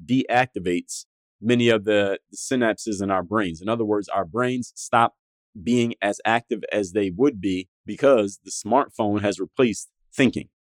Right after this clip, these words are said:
This is something that I tell entrepreneurs this often. Whenever I'm talking to entrepreneurs about anything that is numbers related, when we're talking about data or money or prices or stats or anything like that,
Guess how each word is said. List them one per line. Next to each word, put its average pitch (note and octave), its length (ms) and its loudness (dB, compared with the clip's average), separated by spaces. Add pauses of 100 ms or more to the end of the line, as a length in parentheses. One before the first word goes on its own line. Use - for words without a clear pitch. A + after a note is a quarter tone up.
This A2+ 160 -2
is A2 100 -6
something A2 340 -2
that G2+ 240 0 (280)
I F2+ 80 -4
tell G#2+ 320 0
entrepreneurs G#2 640 -2
this F2+ 140 -12
often. G2+ 340 0
Whenever G2 260 -2
I'm F#2 80 -6
talking F#2+ 260 0
to F2 100 -6
entrepreneurs F#2 520 -2
about E2 300 0
anything G#2+ 400 -2
that F2+ 100 -2
is E2+ 120 -8
numbers G2 360 -2
related, D#2+ 380 -4
when D#2+ 120 -6
we're E2+ 80 -2
talking F2 280 -2
about E2 260 -6
data F#2 320 2 (160)
or E2 500 0
money F#2 320 0
or D#2+ 260 -6
prices F2 480 0
or D#2 120 0
stats - 480 -2
or D#2+ 100 -6
anything F#2+ 320 -2
like F2 200 -4
that, G2+ 220 2